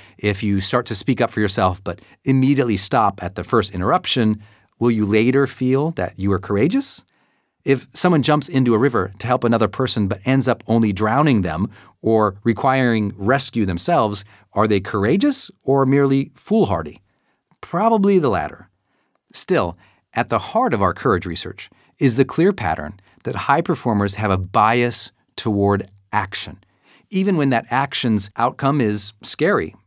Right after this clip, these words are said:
risky, or uncertain. After listening to so many high performer stories over the past decade,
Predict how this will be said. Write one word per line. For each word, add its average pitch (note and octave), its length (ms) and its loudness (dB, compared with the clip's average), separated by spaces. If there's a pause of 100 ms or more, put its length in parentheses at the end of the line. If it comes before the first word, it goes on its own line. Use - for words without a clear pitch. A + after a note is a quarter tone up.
risky, G#2+ 440 -2
or G2 260 -2
uncertain. A2+ 500 -2 (640)
After C#3 220 -2
listening D3 240 0
to G#2+ 60 0
so D3 320 0
many D#3 180 0
high B2+ 160 0
performer A2+ 360 -2
stories A#2 520 0
over F#2 120 -4
the F2+ 60 -6
past G2+ 320 -8
decade, A2+ 360 -4